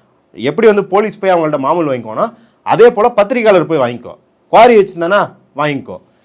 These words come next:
இந்த மாதிரி அவங்க, அதாவது ஒரு பெரிய குற்ற செயல் நடக்குது அப்படின்னா நீ அன்கவர் பண்ண,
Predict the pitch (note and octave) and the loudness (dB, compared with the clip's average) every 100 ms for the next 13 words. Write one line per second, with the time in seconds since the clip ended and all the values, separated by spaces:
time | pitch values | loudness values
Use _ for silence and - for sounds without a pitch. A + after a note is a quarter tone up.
0 | _ D3+ F#3 A3 A#3+ D#3+ - A#3 - - | _ -4 0 4 4 2 -2 -8 -18 -8
1 | C3+ G#3+ G#3 D#3+ G#3 F#3 D3+ F3+ A3+ A3 | -2 4 4 4 4 2 -2 -4 -2 -2
2 | G#3 B3 G#3 G#3+ F3 E3+ E3+ D#3 C#3+ G#3+ | 0 0 0 -2 -2 -4 -2 -4 -4 -6
3 | F#3+ D3+ D3+ A3 G#3 F3+ D3+ | -4 -6 -6 -2 -2 -2 -6